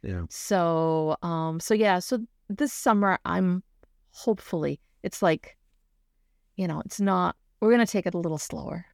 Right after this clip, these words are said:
Speaker 1: A little slower, but want to get out and do things like
Speaker 2: Yeah.
Speaker 1: getting to the beach for,
Speaker 2: Yeah.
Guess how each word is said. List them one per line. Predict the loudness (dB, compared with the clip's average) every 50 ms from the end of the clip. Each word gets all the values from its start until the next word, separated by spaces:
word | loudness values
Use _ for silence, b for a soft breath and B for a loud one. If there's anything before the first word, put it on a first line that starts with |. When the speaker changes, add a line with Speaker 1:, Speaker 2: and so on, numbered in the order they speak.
| _ _ 0
Speaker 1:
A | 2
little | 4 4 4
slower, | 2 2 2 4 4 6 4 4
but | 2 2 2 2 2 2 _ -12 -20 -12 _
want | -4 0 2 2 2 2 0 _ -6
to | -6
get | -2 0 0 0
out | 0 0 -2 -4 -6 -6
and | -4 -4 -2 -4 -4 -8 _ _ _ _ _ _ _ _ _ _ _ _ _ _ _ _ _ _ _ _ _
do | 2 2 2 2
things | 2 0 -2 -4 -2 -4 -4 -2
like | 0 2
Speaker 2:
Yeah. | 2 0 0 0 _
Speaker 1:
getting | 4 4 4 4 2
to | 0 -2
the | -2 -2 -4
beach | -2 -4 -4 -2 -4 -4 -8 -10
for, | -6 -2 0 0 0 0 -2
Speaker 2:
Yeah. | -2 -6 -6